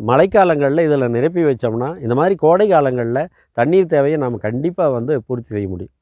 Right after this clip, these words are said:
குளங்கள் வந்து மக்களினுடைய, அந்தந்த பகுதி மக்களினுடைய வாழ்வியல் சேர்ந்தது. அப்போ அந்தந்த பகுதி மக்கள் அதுல மீன் பிடித்து, அதுகள்ல சாப்பிட்டு, இந்த மாதிரி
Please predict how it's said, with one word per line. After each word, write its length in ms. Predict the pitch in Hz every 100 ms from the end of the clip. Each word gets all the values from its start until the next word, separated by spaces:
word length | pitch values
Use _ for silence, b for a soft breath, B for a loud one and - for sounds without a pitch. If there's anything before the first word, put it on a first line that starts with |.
| 117 -
குளங்கள் 460 | 120 139 214 220 165
வந்து 400 | 131 123 123 104
மக்களினுடைய, 880 | - 175 156 147 131 127 143 - 71
அந்தந்த 400 | 98 107 139 202
பகுதி 280 | 208 165 160
மக்களினுடைய 500 | 147 131 131 127 123
வாழ்வியல் 440 | 117 113 113 107 98
சேர்ந்தது. 420 | 95 92 90 - - b b b
அப்போ 300 | 101 - 175
அந்தந்த 340 | 131 143 220 202
பகுதி 280 | 165 151
மக்கள் 460 | 117 117 127 240 233
அதுல 280 | 190 170 147
மீன் 280 | 139 151 147
பிடித்து, 440 | 139 131 151 190 b b -
அதுகள்ல 460 | 123 160 214 214
சாப்பிட்டு, 500 | 190 139 127 - 98 -
இந்த 160 | 98
மாதிரி 240 | 120 185